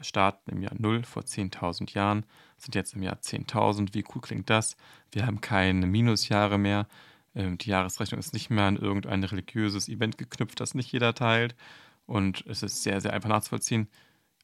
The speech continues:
Und ich habe, glaub ich, schon gesagt, dass ich das Jahr zehntausend sehr, sehr cool klingt. Also, mein Pitch,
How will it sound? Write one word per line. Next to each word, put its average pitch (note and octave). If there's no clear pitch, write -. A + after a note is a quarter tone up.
Und A#2
ich -
habe, -
glaub -
ich, C#3
schon C3
gesagt, B2
dass A#2
ich -
das -
Jahr A#2
zehntausend -
sehr, A#2
sehr A#2+
cool C#3
klingt. D3
Also, -
mein A#2
Pitch, -